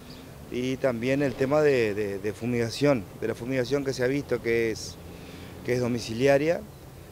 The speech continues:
Eh, incluso, eh, ayer hicimos uno, hicimos también un, con una empresa privada,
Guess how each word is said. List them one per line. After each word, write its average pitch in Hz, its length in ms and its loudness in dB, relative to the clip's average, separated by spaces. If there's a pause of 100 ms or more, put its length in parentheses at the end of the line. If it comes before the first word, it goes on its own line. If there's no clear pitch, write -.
(200)
Eh, 104 460 0 (680)
incluso, 113 880 2 (1300)
eh, 101 420 -2
ayer 95 280 -2
hicimos 123 500 -2
uno, 98 240 -8 (1300)
hicimos 131 400 -2
también 127 300 2
un, 107 160 -2
con 107 220 -4
una 120 120 0
empresa 113 340 -2
privada, 131 640 4